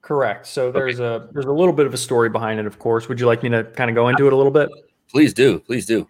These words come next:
Speaker 1: Okay. So, um, essentially, uh, what it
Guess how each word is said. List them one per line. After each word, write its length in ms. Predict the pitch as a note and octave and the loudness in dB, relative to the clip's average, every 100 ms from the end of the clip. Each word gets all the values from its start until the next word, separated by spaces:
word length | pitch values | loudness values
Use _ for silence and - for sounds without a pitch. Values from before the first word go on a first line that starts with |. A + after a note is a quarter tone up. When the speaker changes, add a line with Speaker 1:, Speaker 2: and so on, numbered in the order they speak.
| A#2+ | -6
Speaker 1:
Okay. 160 | A2+ - _ _ _ _ | -8 -10 _ _ _ _
So, 460 | - D3+ C3 B2+ A#2+ | -4 2 4 6 4
um, 480 | A2+ G#2+ A#2+ - _ _ - | 2 -4 -10 -16 _ _ -4
essentially, 1000 | C3+ F#3+ G3 F#3+ D3+ C3 B2+ A#2+ A#2 - - | -2 0 -2 -2 -2 -2 -2 -4 -8 -12 -8
uh, 280 | A2 G#2+ - - - G2 - - | -6 -6 -8 -12 -18 -20 -16 -2
what 240 | C#3 C3+ | 2 2
it 120 | B2+ | 0